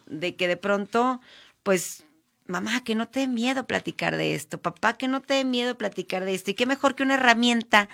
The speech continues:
tan importante como es el diario de Cayetana, para que puedas platicarlo con tus hijos, Laura.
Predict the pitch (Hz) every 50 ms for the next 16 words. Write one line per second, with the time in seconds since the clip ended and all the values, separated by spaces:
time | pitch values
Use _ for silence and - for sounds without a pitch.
0 | - - - - _ _ - 196 196 196 180 - - 190 180 - - 196 196 196
1 | 190 - - 190 190 - - - - - _ - 202 196 190 185 185 185 185 175
2 | - 190 185 185 185 185 190 190 185 180 - 180 180 175 170 - - 175 175 190
3 | 185 - - - - - - 294 294 294 - 285 - 330 320 320 302 - 285 262
4 | - 233 220 - 226 226 226 240 233 - 220 196 185 - 175 170 - - 190 -
5 | - - 175 151 - - - - 175 175 180 180 170 160 156 - -